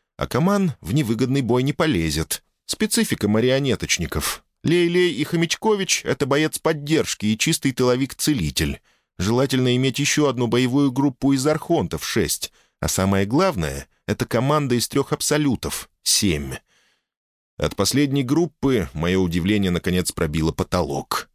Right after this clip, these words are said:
«Команду абсолютов?» Нерея мгновенно посерьезнела. «Довлатов, такие правила написаны кровью неудачных экспедиций от Ассоциации охотников.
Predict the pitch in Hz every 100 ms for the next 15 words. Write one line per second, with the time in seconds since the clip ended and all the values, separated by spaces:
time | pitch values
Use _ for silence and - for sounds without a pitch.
0 | _ _ _ _ - 82 95 120 117 110
1 | 92 - 92 92 123 190 - - - -
2 | _ _ _ _ _ - - - 147 185
3 | 185 160 113 127 135 135 120 131 - 120
4 | 73 71 67 69 67 62 - _ _ _
5 | _ _ 127 175 170 175 180 175 85 -
6 | - 131 - 165 165 - 190 170 151 135
7 | 131 160 156 147 - 160 156 147 147 143
8 | 143 143 123 113 143 - 147 147 175 -
9 | 104 107 110 113 - 143 135 139 147 147
10 | 147 143 - - - -